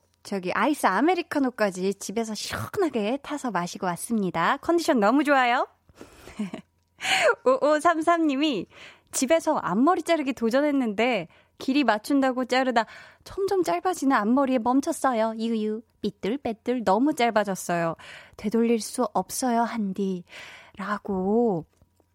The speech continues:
근데 우리 오오삼삼님, 그럼 약간 그 첩이뱅처럼 아예 그 스타일을 내도 되게 귀여울 것 같아요. 이게 사실 앞머리가 좀 자르면은 이게 또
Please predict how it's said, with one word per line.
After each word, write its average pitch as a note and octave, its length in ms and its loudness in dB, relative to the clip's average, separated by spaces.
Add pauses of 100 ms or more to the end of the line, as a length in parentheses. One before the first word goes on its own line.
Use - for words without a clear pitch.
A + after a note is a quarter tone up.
(520)
근데 C4 260 2
우리 A3+ 180 2
오오삼삼님, C#4 1000 2 (300)
그럼 D4 240 2
약간 G#3+ 440 0
그 F3+ 240 -8 (100)
첩이뱅처럼 A3 1300 0 (540)
아예 B3+ 220 2
그 B3 140 -2
스타일을 F#4+ 460 -2
내도 A3 400 0
되게 G#3+ 240 0
귀여울 C#4+ 400 0
것 A#3 160 0
같아요. F#3+ 580 0
이게 F3+ 200 -4
사실 A#3 280 -6
앞머리가 F#3+ 960 0 (460)
좀 G#3 260 -2 (320)
자르면은 A3 840 0
이게 E3 200 -8 (100)
또 E3+ 240 -6